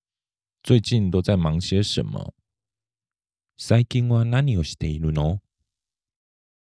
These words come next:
窓を開けてもいいですか？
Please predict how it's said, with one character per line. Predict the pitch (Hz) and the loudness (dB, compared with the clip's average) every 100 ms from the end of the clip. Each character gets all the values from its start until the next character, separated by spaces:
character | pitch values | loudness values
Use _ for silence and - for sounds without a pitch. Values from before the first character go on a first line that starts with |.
| _ _ _ _ _ _ _ _ _ - | _ _ _ _ _ _ _ _ _ -6
窓 | 90 135 - 98 | 0 0 2 0
を | 78 | 0
開 | 90 | -4
け | - | -8
て | 92 98 | -6 -4
も | 95 80 | -2 -4
い | 90 | -4
い | |
で | 85 78 | -8 -8
す | - | -8
か？ | 76 78 101 | -2 -2 -2